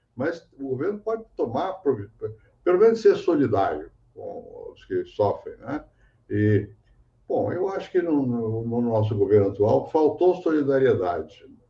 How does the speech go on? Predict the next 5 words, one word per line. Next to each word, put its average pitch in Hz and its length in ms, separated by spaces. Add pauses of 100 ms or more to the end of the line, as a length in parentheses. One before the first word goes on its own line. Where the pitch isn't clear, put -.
(140)
né? 107 300
Da - 160
parte, - 360 (500)
a - 60
percepção 110 840